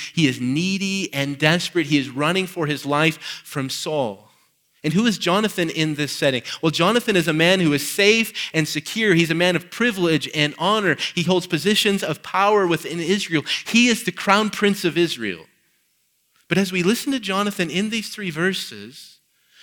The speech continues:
Jonathan flips this whole scenario around. Just think about them with me.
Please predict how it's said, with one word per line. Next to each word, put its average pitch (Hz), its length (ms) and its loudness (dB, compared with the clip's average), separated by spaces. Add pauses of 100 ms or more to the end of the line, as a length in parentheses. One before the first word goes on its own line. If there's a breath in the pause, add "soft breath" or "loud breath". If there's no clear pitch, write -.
(120 soft breath)
Jonathan 214 480 -4
flips - 540 -2
this 185 180 -4
whole 196 300 -2
scenario 151 680 -4 (340 soft breath)
around. 147 460 -8 (1120)
Just - 160 -8
think 285 160 -4
about 131 260 -2
them 113 120 -10
with 107 180 -14
me. 107 140 -12